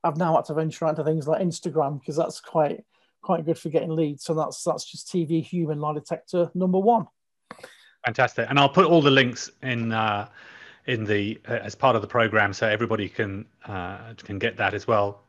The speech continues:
Speaker 2: and get some more information from you. But Darren, thank you so much. It's been, it's been an absolute pleasure. I've, I found
Speaker 1: As
Speaker 2: it
Speaker 1: well.
Speaker 2: fascinating.
Speaker 1: And that's
Speaker 2: Quite
Speaker 1: the truth.
Speaker 2: honestly,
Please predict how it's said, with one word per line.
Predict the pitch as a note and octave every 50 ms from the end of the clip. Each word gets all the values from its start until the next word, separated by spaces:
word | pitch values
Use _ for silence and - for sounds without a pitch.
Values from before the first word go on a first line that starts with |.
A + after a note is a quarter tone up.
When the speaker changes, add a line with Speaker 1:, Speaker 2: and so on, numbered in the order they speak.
| _
Speaker 2:
and | - G#2 G2 F2+
get | - B2 - -
some | - A2
more | G2+ G#2 G#2+ G#2 G2+
information | G2 - G#2+ G#2+ G#2 G2+ - - G2+
from | F#2 - G2+ F#2+
you. | F#2+ F#2+ F#2 F#2+ - - - - - - _ _
But | B2+ B2 B2+ - - _ _ _ _ _ _ _
Darren, | C3 D#3 D3+ D3 C#3+ C3+
thank | - F3 D#3+ D3+ -
you | D#3+ C3+
so | - - E3 D#3+
much. | D3 C3 G#2 G2 G2 - -
It's | C3 A#2+ -
been, | - D#3+ -
it's | - C#3+ C#3 -
been | - D#3 D3 C#3+ C#3 C#3+ - - -
an | C3+ C3
absolute | C3 D3+ D3+ - - D3 C3 -
pleasure. | D3 C3 B2+ C3
I've, | A#2 C3 C#3 C3+ - D#3 - -
I | C3+ C3
found | - - D#3+ D#3 D3+ D3 C#3
Speaker 1:
As | C3+
Speaker 2:
it | F3+
Speaker 1:
well. | F3 E3+ D#3
Speaker 2:
fascinating. | D3+ D#3 - - A#2 A2 G#2 - A2+ A2 A2+ - - - - - _
Speaker 1:
And | - E3+ -
that's | -
Speaker 2:
Quite | D#3 D3
Speaker 1:
the | - D#3
truth. | E3
Speaker 2:
honestly, | D#3 - D3+ C3 A#2 A2+ A#2